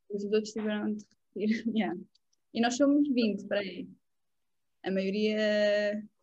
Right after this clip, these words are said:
a maioria das pessoas chumba. É muito, é muito complicada. Portanto, as cadeiras de programação no meu curso há todos os semestres, não, não precisas esperar um ano para repetir, porque elas também são seguidas, ou seja, se não fizeres a primeira, não consegues fazer a segunda, depois se não fizeres a segunda, não consegues fazer a terceira. Portanto,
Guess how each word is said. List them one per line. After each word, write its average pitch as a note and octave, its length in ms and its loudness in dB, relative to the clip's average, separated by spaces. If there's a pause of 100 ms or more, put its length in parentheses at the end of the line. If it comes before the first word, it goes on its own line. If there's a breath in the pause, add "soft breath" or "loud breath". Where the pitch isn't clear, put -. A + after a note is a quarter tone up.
(140)
a A3 60 -2
maioria B3+ 320 2
das C4 100 0
pessoas C4+ 280 -2
chumba. F#3 340 -6 (200)
É G3 120 -4
muito, G3 540 -6
é G3+ 140 -2
muito G#3 200 -4
complicada. G3+ 520 -6 (360)
Portanto, B3+ 160 2
as B3 100 4
cadeiras C4 280 6
de C4 80 -6
programação C4 600 2
no G3+ 80 -4
meu G#3 180 0
curso B3+ 440 -4
há A3+ 140 4
todos A3+ 280 0
os A3+ 160 -4
semestres, F#3+ 440 -2
não, G3 140 -4 (100)
não G3+ 160 -4
precisas G3+ 280 -4
esperar G#3 360 0
um G#3+ 140 2
ano G#3+ 180 0
para G#3+ 160 -2
repetir, - 460 -6 (320)
porque B3 180 2
elas B3+ 160 6
também C4 220 4
são C4 200 0
seguidas, A3+ 400 -2
ou G3+ 80 -6
seja, G3 240 0
se - 100 -8
não A3+ 140 -2
fizeres A3 480 0 (420)
a G#3 80 2
primeira, C4 380 4
não C#4+ 120 2
consegues B3+ 260 -2
fazer A#3+ 140 4
a A#3 40 4
segunda, F3+ 380 -6
depois G#3 220 -2
se - 80 -8
não A3 80 -2
fizeres A#3 220 4
a - 20 0
segunda, D4+ 220 0
não C#4+ 100 2
consegues B3+ 220 -2
fazer B3 140 2
a A3 40 -4
terceira. - 400 -6
Portanto, A#3 360 -4